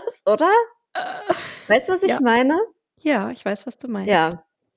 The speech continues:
Speaker 1: Also das war halt, da, genau, also es gab halt
Speaker 2: <clears throat>
Speaker 1: eine Situation mit, mit einer bestimmten Person, die mich halt enttäuscht hat und die ich einfach, die einfach unter aller Kanone war. Dann, ähm, f-, bin ich ja jetzt eigentlich in Berlin oder ich werd jetzt in Berlin sein, drei Monate.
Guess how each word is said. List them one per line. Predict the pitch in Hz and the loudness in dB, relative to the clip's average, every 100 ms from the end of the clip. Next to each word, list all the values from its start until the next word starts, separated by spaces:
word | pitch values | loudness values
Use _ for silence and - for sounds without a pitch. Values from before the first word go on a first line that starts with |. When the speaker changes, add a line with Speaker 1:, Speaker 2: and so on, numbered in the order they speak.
| _ - - - | _ -20 -10 -2
Speaker 1:
Also | 202 | 2
das | 233 262 | 4 4
war | 269 269 | 4 4
halt, | 247 247 - - | 2 0 -8 -4
da, | - | -2
genau, | - 185 | 0 2
also | 139 180 | 2 2
es | 339 | 2
gab | 220 | 2
halt | 226 | 4
Speaker 2:
<clears throat> | - | 2
Speaker 1:
eine | 202 202 | 0 -2
Situation | 202 185 - 196 190 | 0 -2 0 2 2
mit, | 185 - | 0 -4
mit | 190 180 | -4 -2
einer | 120 147 | 0 -2
bestimmten | 160 - 151 - | -4 -6 -8 -6
Person, | 190 214 311 294 | -4 2 2 2
die | 262 | 0
mich | 247 247 254 | 0 -2 0
halt | 220 214 | -2 0
enttäuscht | 220 233 208 214 - | -4 0 2 0 -2
hat | 202 202 - | -6 -6 -10
und | 185 196 | -10 -6
die | 196 | -6
ich | - | -6
einfach, | 180 185 - 175 | -8 -8 -10 -8
die | 185 | -6
einfach | - 175 175 - _ _ _ | -6 -8 -14 -20 _ _ _
unter | 202 202 | -8 -6
aller | 170 180 | -4 -6
Kanone | - 185 175 175 | -6 -8 -8 -6
war. | 165 170 _ - - - - | -8 -10 _ -20 -20 -20 -6
Dann, | - 208 208 208 | 0 2 2 2
ähm, | 190 185 190 185 | 2 0 -2 -6
f-, | - - - 196 185 180 175 - | -10 -10 -8 -4 -4 -2 -4 -2
bin | 190 | -2
ich | 185 | 0
ja | 196 170 | 2 2
jetzt | 175 - | 2 2
eigentlich | 175 185 - | 0 0 -4
in | 180 | -4
Berlin | 170 196 302 226 | -2 4 4 4
oder | 175 | 2
ich | 170 - | -4 -12
werd | - 175 | -8 -6
jetzt | 175 - | -6 -6
in | 170 | -6
Berlin | 170 233 254 | -2 0 0
sein, | 240 220 | 0 -2
drei | - 214 | -4 -4
Monate. | 214 214 208 190 | -2 -2 -4 -10